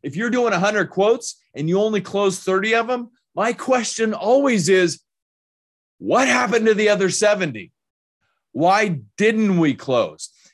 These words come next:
And what can we do to get better to close those other seventy. Super, super important.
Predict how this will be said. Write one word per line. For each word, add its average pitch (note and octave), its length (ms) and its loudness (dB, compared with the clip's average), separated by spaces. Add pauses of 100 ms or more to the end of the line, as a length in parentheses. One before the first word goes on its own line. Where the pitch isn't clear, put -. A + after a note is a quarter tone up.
And D3 180 -6
what G#3+ 260 0
can G3+ 480 -4
we G3 200 -4
do F#3 280 -6
to F3 160 -6
get C#3 320 -2
better D3+ 500 -2 (300)
to D#3 100 -6
close F3 580 2
those D#3+ 260 2
other D3 240 0
seventy. B2+ 600 -4 (340)
Super, A3 520 0
super F3+ 400 0
important. C3 580 -2